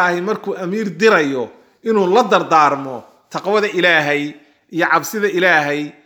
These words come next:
iyo qaabka jihaadka u gelayo inuu aad ula dardaarmo oo u naseexeeyo ayaa laga qaataa. Waxaa kaloo laga qaadanayaa tartiibka uu nebigu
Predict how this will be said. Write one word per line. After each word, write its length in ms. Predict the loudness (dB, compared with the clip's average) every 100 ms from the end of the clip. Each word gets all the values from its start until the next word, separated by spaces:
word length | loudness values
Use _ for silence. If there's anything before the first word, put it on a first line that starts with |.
| _ _
iyo 180 | -4 -2
qaabka 520 | 2 4 2 -2 -8
jihaadka 480 | -2 0 0 -4 -10
u 120 | -10
gelayo 480 | -6 -4 -2 -4 -8 -12 _ -4
inuu 220 | -2 -2 2
aad 380 | 4 4 2 0
ula 160 | -2
dardaarmo 680 | 0 -4 0 2 2 -2 -8 -12 _ _ -2
oo 180 | 0
u 40 | 0
naseexeeyo 720 | -2 -4 -4 -4 0 0 0
ayaa 220 | 0 2 2
laga 200 | 0 -2
qaataa. 500 | -2 -4 -2 -2 -2 -8 -20 _ _ _ _ _ _ _ _ _ _
Waxaa 220 | 2 2
kaloo 240 | 4 4 4
laga 220 | 4 0
qaadanayaa 640 | 0 0 0 -4 -2 -2
tartiibka 920 | -4 -8 -10 -4 -4 -4 -2 2 2 0
uu 100 | -2
nebigu 380 | -2 -2 -4